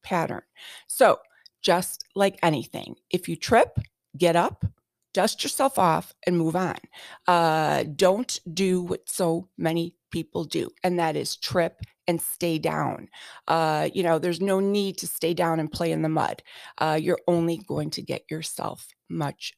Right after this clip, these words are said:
much dirtier. All right, so I hope this helps, and I hope that the bigger message, uh,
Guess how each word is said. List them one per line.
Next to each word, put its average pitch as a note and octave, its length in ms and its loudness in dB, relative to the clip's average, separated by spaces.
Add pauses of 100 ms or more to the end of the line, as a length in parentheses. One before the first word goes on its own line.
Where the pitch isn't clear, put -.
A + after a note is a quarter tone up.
(120)
much - 360 -10 (140)
dirtier. - 380 -8 (240)
All - 80 2
right, E3 220 4
so F#3 180 4 (220)
I A3 60 0
hope C4 200 4
this C4 160 0
helps, - 480 2 (340)
and G#3 420 4
I E3+ 180 0
hope - 640 -2 (180)
that E3 280 0 (100)
the F#3 100 0
bigger B3 420 2
message, - 560 -4 (360)
uh, D3 300 2